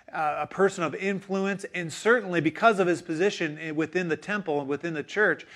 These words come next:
he was a devoted man to God.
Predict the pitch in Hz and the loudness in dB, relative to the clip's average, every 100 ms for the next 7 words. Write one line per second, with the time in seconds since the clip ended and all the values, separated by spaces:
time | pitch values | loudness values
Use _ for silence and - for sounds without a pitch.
0 | - - 185 196 180 175 175 175 175 - | -20 -10 -2 2 6 8 10 8 4 -10
1 | - 151 135 139 127 180 214 202 135 131 | -4 -2 2 0 6 8 10 8 4 -4
2 | 131 131 135 - _ - 165 160 156 160 | -4 -4 -6 -16 _ -2 6 8 8 6
3 | 139 147 151 131 107 | 0 2 2 2 -2